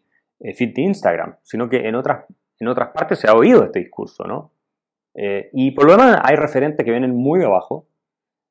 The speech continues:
eh, futbolistas que fueron de, eh, enorme éxito, no tan mo-, monumentales desde el punto de vista de su desempeño como Maradona, pero sí mucho éxito como Carlitos Tevez.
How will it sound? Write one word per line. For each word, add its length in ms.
eh, 220
futbolistas 480
que 80
fueron 440
de, 580
eh, 200
enorme 380
éxito, 520
no 100
tan 400
mo-, 180
monumentales 720
desde 160
el 60
punto 220
de 40
vista 160
de 80
su 120
desempeño 460
como 200
Maradona, 500
pero 140
sí 300
mucho 320
éxito 260
como 160
Carlitos 380
Tevez. 320